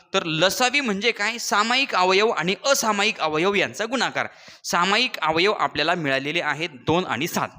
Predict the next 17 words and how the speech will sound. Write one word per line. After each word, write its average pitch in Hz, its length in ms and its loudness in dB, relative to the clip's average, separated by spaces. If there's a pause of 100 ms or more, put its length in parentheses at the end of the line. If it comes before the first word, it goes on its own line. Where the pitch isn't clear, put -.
(560)
आता - 400 0
असामायिक 240 460 0
अवयवामध्ये 240 580 2
काय 233 220 -2
राहिले, 226 360 2 (1000)
तर 185 40 0
मित्रांनो, 185 420 0
दोन, 160 420 4 (380)
तीन 165 280 2 (420)
आणि 151 160 -4
सात. 127 260 -2 (320)
दोन, 202 380 2
तीन, 226 300 0
सात. 156 260 0 (440)
बघा, 143 280 -2 (360)
गुणिले 160 640 0
दोन, 139 360 2